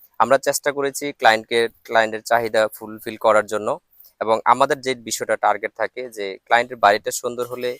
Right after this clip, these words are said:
আমাদের সফলতা এবং আপনারাও একটা ভালো বাড়ি দেখতে পেলেন এবং চাইলে আপনারাও এরকম সুন্দর একটি ডিজাইন করতে পারলেন। তো দেশ প্রবাসে যারা ভিডিওটি দেখছেন, যদি আপনার এরকম বা এই ক্যাটালগের বাড়ি ভালো লেগে থাকে বা আপনি মনে করেন যে এরকম একটি সুন্দর বাড়ি আপনার করা দরকার,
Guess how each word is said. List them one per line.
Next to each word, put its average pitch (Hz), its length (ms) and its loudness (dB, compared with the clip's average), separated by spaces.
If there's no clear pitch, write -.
আমাদের 104 280 4
সফলতা 117 600 0
এবং 101 320 -4
আপনারাও 127 360 0
একটা 117 160 -4
ভালো 101 260 0
বাড়ি 101 220 4
দেখতে 107 260 -6
পেলেন 117 280 -6
এবং 110 180 -8
চাইলে 127 240 4
আপনারাও 131 340 4
এরকম 113 280 -8
সুন্দর 117 340 -8
একটি 104 180 -12
ডিজাইন 123 280 -2
করতে 113 260 -6
পারলেন। 95 300 -6
তো 110 80 -2
দেশ 113 280 2
প্রবাসে 143 380 -2
যারা 110 440 6
ভিডিওটি 110 300 -10
দেখছেন, 117 440 -2
যদি 110 300 -6
আপনার 101 300 -2
এরকম 107 440 -4
বা 104 100 2
এই 101 100 0
ক্যাটালগের 113 480 -2
বাড়ি 101 280 2
ভালো 107 260 -4
লেগে 110 240 -4
থাকে 107 340 -8
বা 95 180 2
আপনি - 280 -4
মনে 123 220 -4
করেন 123 240 -2
যে 107 200 -4
এরকম 107 340 -6
একটি 107 140 -10
সুন্দর 110 280 -8
বাড়ি 98 260 4
আপনার 101 220 -2
করা 107 240 0
দরকার, 104 320 -2